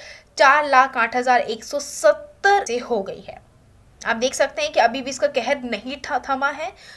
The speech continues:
अभी भी लोगों की जो मौतें जो हैं वो एकदम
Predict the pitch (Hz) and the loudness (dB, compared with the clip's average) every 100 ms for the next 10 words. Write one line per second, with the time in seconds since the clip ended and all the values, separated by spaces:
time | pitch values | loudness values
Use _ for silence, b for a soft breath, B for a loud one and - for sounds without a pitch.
0 | B - 226 285 240 269 320 254 240 233 | B -6 -4 -6 -8 -4 -4 0 0 2
1 | 277 285 277 269 233 214 - 254 254 254 | -2 -2 -8 -8 -6 -4 -2 -2 -2 0
2 | 254 254 254 269 B B B B B - | 0 -2 0 -2 B B B B B -10
3 | 269 240 320 330 | -8 4 4 4